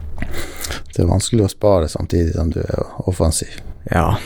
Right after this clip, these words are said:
Speaker 2: nei, man skal jo ekspandere og peise på, så
Speaker 1: Mm.
Speaker 2: kan man ikke la pengene ligge.
Speaker 1: Nei.
Speaker 2: Mm.
Speaker 1: Sånn det er.
Speaker 2: Og da den her, eh, den her personell, det er du vel også involvert i?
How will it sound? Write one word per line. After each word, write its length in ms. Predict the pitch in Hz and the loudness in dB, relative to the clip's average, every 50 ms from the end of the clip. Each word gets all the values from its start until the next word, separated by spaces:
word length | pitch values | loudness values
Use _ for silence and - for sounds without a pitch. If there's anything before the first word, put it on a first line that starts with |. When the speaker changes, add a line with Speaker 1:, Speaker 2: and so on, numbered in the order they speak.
| - - - - - | -8 -8 -8 -6 -6
Speaker 2:
nei, 120 | - - 92 | -2 0 2
man 120 | 95 92 104 | 2 2 0
skal 160 | - - 85 | 0 2 2
jo 120 | 82 76 - | 2 4 4
ekspandere 760 | - - - - - 87 82 87 87 87 80 73 62 58 50 - | 2 0 -2 -4 -6 -2 0 2 4 4 4 2 0 -2 -4 -2
og 160 | - - - - - - | 0 0 -2 -2 -4 -6
peise 320 | - - - - - - - | -4 -2 0 0 -2 -4 -6
på, 240 | - - 80 95 104 | -2 0 0 0 0
så 220 | - - - - - - - - | -2 0 0 0 -2 -4 -2 0
Speaker 1:
Mm. 480 | - 101 98 92 82 80 82 - - - - - - | 2 4 4 4 4 2 0 -2 -6 -10 -12 -12 -4
Speaker 2:
kan 140 | - - 92 | 0 2 4
man 80 | 95 | 4
ikke 180 | 104 - - - | 2 0 -2 -6
la 80 | - | -6
pengene 360 | - - 90 87 80 - 80 78 | -4 -2 0 0 0 0 0 0
ligge. 260 | 76 64 - - - - - - - - - - - | 0 2 0 0 -2 -2 -4 -4 -4 -6 -8 -4 0
Speaker 1:
Nei. 200 | - - 107 117 120 117 - - - - - - - - - - - | 2 4 4 2 2 -2 -6 -10 -10 -10 -8 -6 -6 -6 -6 -4 0
Speaker 2:
Mm. 120 | - 113 - - - - - - - - - - - - - - - - | 0 0 0 0 -2 -4 -4 -4 -4 -4 -2 -2 -2 -2 -2 -4 -6 -6
Speaker 1:
Sånn 320 | - - - - - - | -6 -2 -2 -2 0 2
det 100 | 117 120 117 | 2 4 4
er. 60 | 120 110 - - - - - - - - - - - - - - - - - - - - - - - - - - - - - - - - - - - | 2 0 -2 -6 -8 -4 -2 0 0 0 0 0 0 2 2 2 2 0 -2 -2 -4 -4 -6 -6 -6 -6 -8 -8 -8 -8 -6 -4 -4 -4 -4 -8 -6
Speaker 2:
Og 100 | - 117 | -4 0
da 240 | 113 107 107 104 101 | 2 2 4 4 2
den 100 | 95 98 107 | 2 2 0
her, 280 | 104 98 87 - - | 0 -2 -2 0 0
eh, 160 | 65 62 110 113 - - - - - - - - - - - - | 0 0 0 -2 -4 -6 -6 -6 -6 -8 -8 -8 -8 -8 -4 0
den 80 | 123 | 2
her 100 | 117 113 110 - - - | 2 2 2 -2 -2 0
personell, 640 | - 107 - - - 110 117 123 101 - - 76 | 0 0 0 0 -2 0 2 2 2 2 2 2
det 80 | 85 101 | 2 2
er 80 | 95 | 2
du 60 | 82 | 2
vel 100 | 78 78 | 2 2
også 380 | 104 127 - - - - 52 - - - - - - - | 0 0 0 -2 -2 -2 0 0 -2 -6 -8 -10 -6 -4
involvert 500 | - 73 71 73 76 80 92 - - - | -2 0 2 2 2 2 2 0 0 -2
i? 80 | - | 0